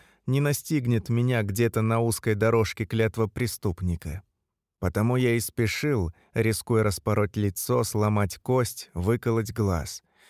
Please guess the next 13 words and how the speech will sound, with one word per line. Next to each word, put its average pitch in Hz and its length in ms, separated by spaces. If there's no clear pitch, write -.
Все - 180
это 147 220
было 139 200
лучше, 139 440
чем 127 260
веревка 120 540
на 113 180
шею 131 400
через 107 340
сук 120 380
ближайшей 107 840
осины. 90 640
Осины. 104 1000